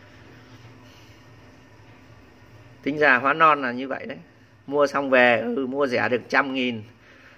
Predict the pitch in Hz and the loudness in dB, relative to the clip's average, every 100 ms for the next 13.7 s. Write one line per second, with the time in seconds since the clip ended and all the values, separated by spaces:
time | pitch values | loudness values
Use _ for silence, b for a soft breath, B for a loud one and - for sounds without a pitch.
0 | - 139 151 139 147 135 127 147 143 165 | -4 -2 -2 0 2 4 4 2 -2 -4
1 | - 107 117 117 120 156 135 131 123 123 | -4 -2 -2 -2 2 0 2 0 2 0
2 | 120 151 147 127 117 131 151 170 147 123 | -2 -4 -4 -6 -2 -2 0 -2 -4 -4
3 | 123 - - 123 - 123 120 135 135 120 | -2 -4 -4 -6 0 -2 0 -2 0 -2
4 | 117 131 165 - b b b b b b | -4 -8 -8 -14 b b b b b b
5 | - 139 147 - 104 135 135 143 131 123 | -8 -2 -2 0 -2 -2 0 4 4 4
6 | 139 180 180 147 139 135 131 B B B | 0 0 4 6 6 2 -2 B B B
7 | _ b b b b b b b b b | _ b b b b b b b b b
8 | - 123 123 123 139 170 185 123 104 - | -10 -2 0 2 0 2 4 4 4 2
9 | 190 185 107 113 107 107 117 - 143 135 | 2 2 -2 -2 -2 0 0 0 0 2
10 | 123 139 143 143 139 127 113 107 B B | 2 0 -2 -4 -4 -4 -8 -14 B B
11 | B - - 151 202 151 120 131 165 185 | B -20 -2 2 2 0 0 0 0 -4
12 | 135 143 147 139 131 120 117 113 117 107 | -6 -6 -6 -4 -4 -2 -2 -2 -6 -6
13 | 147 143 151 - 165 156 190 | -4 -2 -2 0 4 6 4